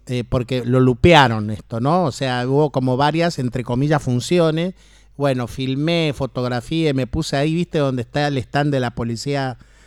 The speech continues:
de la ciudad, que está ahí en Diagonal Norte. Me pareció un lugar, aparte de seguro,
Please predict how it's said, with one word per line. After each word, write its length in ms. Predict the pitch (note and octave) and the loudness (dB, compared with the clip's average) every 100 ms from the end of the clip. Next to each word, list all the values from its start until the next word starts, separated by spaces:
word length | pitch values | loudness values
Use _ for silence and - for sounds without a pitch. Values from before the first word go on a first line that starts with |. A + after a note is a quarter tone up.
| - - | -20 -16
de 280 | A#2 A#2+ A#2+ | -6 -4 -2
la 340 | A2+ A2 G#2+ | -4 -6 -8
ciudad, 360 | - B2+ C#3 E3+ | -6 0 0 0
que 80 | C#3 | -2
está 220 | - C3 | -6 -4
ahí 180 | C3+ C3+ | -2 -2
en 140 | B2 | -2
Diagonal 440 | B2+ B2+ A#2+ C3 C#3 | -2 0 0 -2 -2
Norte. 300 | E3+ F3+ D3 | -2 -2 -4
Me 140 | B2 | -4
pareció 360 | B2+ B2 A2+ D3+ | -6 -8 -6 -6
un 60 | D3 | -4
lugar, 280 | D3 D#3+ | -2 -2
aparte 480 | C#3 - B2+ D#3+ D3 | -4 -2 -2 0 4
de 140 | D3 D#3 | 4 4
seguro, 580 | F3 D#3+ E3 E3 F#3 | 2 4 4 4 2